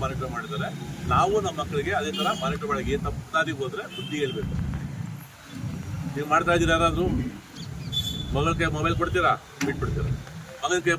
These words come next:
ಮೊಬೈಲ್ ಕೊಡ್ತೀರಾ, ಬಿಟ್ಬಿಡ್ತೀರಾ. ಅವ್ನು ಏನ್ ಮಾಡ್ತಿದ್ದಾನೆ? ಇಪ್ಪತ್ನಾಲ್ಕು ಗಂಟೆ ಹೊತ್ತು ಮಕ್ಕಳು ಮೊಬೈಲ್ ಇರ್ತಾರೆ. ಶಾಲೆ ಓದಿನ ಬಗ್ಗೆ ತಲೆ ಕೆಡ್ಸ್ಕೊಳ್ಳಲ್ಲ. ಚಿಕ್ಕ ಚಿಕ್ಕ ಮಕ್ಕಳಿಗೆ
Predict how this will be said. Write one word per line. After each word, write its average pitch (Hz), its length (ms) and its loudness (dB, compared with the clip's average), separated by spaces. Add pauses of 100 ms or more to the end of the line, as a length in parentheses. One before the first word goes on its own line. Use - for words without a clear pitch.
ಮೊಬೈಲ್ 170 220 4
ಕೊಡ್ತೀರಾ, 175 360 6
ಬಿಟ್ಬಿಡ್ತೀರಾ. 131 420 0
ಅವ್ನು 160 160 4
ಏನ್ 220 140 4
ಮಾಡ್ತಿದ್ದಾನೆ? 202 400 6 (2500)
ಇಪ್ಪತ್ನಾಲ್ಕು 185 480 6
ಗಂಟೆ 180 140 4
ಹೊತ್ತು 165 160 2
ಮಕ್ಕಳು 196 220 2 (360)
ಮೊಬೈಲ್ 156 280 0
ಇರ್ತಾರೆ. 113 260 -6 (2250)
ಶಾಲೆ 180 220 8 (120)
ಓದಿನ 185 260 4
ಬಗ್ಗೆ 180 160 4 (100)
ತಲೆ - 160 2
ಕೆಡ್ಸ್ಕೊಳ್ಳಲ್ಲ. 120 400 0 (1300)
ಚಿಕ್ಕ 208 160 0
ಚಿಕ್ಕ 220 180 0
ಮಕ್ಕಳಿಗೆ 180 260 6